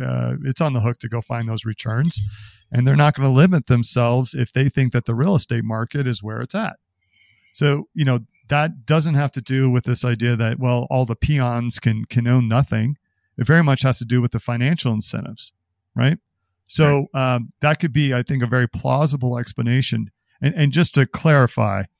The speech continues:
Speaker 1: I hate the idea of these corporations owning the real estate.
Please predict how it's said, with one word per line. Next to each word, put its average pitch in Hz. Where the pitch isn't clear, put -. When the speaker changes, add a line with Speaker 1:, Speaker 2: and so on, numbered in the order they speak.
Speaker 1:
I 151
hate 147
the 117
idea 110
of 127
these 120
corporations 120
owning 113
the 98
real 110
estate. -